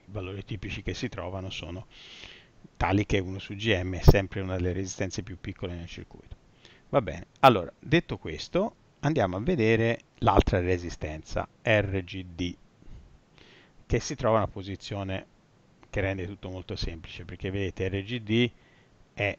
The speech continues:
e la devo mettere al posto di C G D, devo s-, levare la C G S e quindi vedete che cosa vede, eh,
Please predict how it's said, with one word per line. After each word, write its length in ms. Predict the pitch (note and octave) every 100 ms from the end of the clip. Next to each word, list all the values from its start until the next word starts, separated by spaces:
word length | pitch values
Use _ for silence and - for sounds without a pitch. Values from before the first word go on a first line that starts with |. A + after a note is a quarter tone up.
| _ _ _ _ _
e 140 | D3 F2+
la 100 | F#2+
devo 160 | G2+
mettere 200 | G#2+ -
al 60 | F#2
posto 300 | - G#2+ -
di 80 | F#2
C 140 | A2
G 200 | A2 C#3
D, 300 | A2+ B2 B2+ _ _ _ _ _
devo 300 | - G#2+ G2
s-, 180 | - - _
levare 460 | - G#2 A2 A2 F#2
la 100 | F2+
C 160 | -
G 320 | G#2 D3 F#2 F2+
S 320 | - G#2+ G2+
e 140 | -
quindi 320 | - A#2 G#2+ F#2+
vedete 340 | F#2+ G2 F#2 F#2
che 100 | F#2
cosa 280 | G#2 G#2 G2+
vede, 440 | G2 F2 F2 - _ _ - - _ -
eh, 460 | F2+ E2+ E2 E2